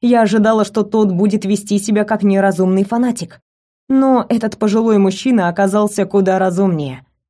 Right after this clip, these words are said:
Сидя в кресле неподалеку, я наблюдала за его невозмутимым строгим лицом и думала, что в нем есть и сила, и ум.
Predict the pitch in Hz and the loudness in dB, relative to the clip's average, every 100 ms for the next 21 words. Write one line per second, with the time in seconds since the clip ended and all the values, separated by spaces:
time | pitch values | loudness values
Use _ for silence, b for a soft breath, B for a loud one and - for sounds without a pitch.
0 | _ _ - 349 285 220 220 277 277 262 | _ _ -6 -2 0 0 0 0 0 0
1 | 190 202 208 208 262 330 196 135 - _ | 0 2 2 0 0 -2 -6 -8 -12 _
2 | _ _ 226 262 262 240 269 302 240 175 | _ _ 2 4 4 2 2 2 2 2
3 | 220 226 240 233 226 208 247 247 285 220 | 0 2 2 2 2 2 0 0 2 4
4 | 190 190 - 254 180 185 190 202 320 311 | 2 -2 0 0 2 0 0 -2 -6 -8
5 | - _ _ _ _ 254 202 254 233 202 | -12 _ _ _ _ 0 2 4 4 2
6 | 202 233 185 208 233 196 202 202 - 175 | 0 -2 2 2 2 2 0 -2 -4 -6
7 | - - 202 254 254 247 _ _ _ _ | -6 -2 -2 0 -4 -8 _ _ _ _
8 | 240 233 - 175 147 | -2 -2 -2 -6 -8